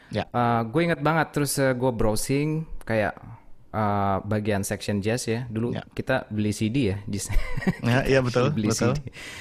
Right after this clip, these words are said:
Speaker 2: Yes,
Speaker 1: Ya.
Speaker 2: yes. Terus, eh, ada satu C D namanya Portrait in Jazz by Bill Evans Trio gitu kan. "Oke, ini udah
Speaker 1: Oh.
Speaker 2: pasti jazz.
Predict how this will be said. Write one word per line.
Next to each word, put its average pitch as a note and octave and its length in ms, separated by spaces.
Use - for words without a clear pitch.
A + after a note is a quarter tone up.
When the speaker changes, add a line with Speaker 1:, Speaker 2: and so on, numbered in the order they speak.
Speaker 2:
Yes, A#2 160
Speaker 1:
Ya. A2+ 80
Speaker 2:
yes. G#2 80
Terus, B2+ 320
eh, B2 400
ada C3 180
satu C#3 480
C C#3+ 160
D C#3+ 80
namanya D3 220
Portrait D3 440
in C#3+ 200
Jazz B2 400
by G#2+ 180
Bill G2+ 160
Evans A2 460
Trio A#2 460
gitu G2+ 260
kan. G#2+ 180
"Oke, A#2 160
ini A#2+ 160
udah A#2 80
Speaker 1:
Oh. - 80
Speaker 2:
pasti F#2+ 160
jazz. F#2+ 400